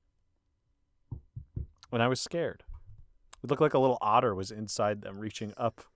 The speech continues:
and around their beating heart.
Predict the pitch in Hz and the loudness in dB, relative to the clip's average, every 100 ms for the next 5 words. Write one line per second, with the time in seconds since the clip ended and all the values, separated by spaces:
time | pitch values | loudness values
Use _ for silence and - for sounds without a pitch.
0 | _ - - _ _ 117 107 110 110 107 | _ -20 -20 _ _ 2 6 8 8 4
1 | 104 107 101 95 - _ 107 127 117 101 | 0 2 2 0 -8 _ -2 2 2 4
2 | - 110 101 - | 6 6 4 -6